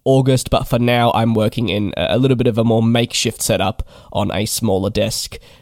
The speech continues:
in the eastern part of Canada. So,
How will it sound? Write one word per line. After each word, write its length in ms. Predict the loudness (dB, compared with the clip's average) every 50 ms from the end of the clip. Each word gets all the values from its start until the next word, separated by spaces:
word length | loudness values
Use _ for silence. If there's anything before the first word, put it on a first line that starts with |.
| _ _ _
in 100 | -6 -6
the 120 | -4 -4 -4
eastern 280 | -6 -6 -4 -6 -4
part 300 | -2 0 0 0 -2 -2 0
of 200 | 0 0 0 -2 -6 -10 -12
Canada. 640 | -14 -10 -6 -4 0 0 0 0 0 -4 -4 -8 -10 -16 _ _ _ _ _
So, 340 | -6 -2 0 0 0 -2 -4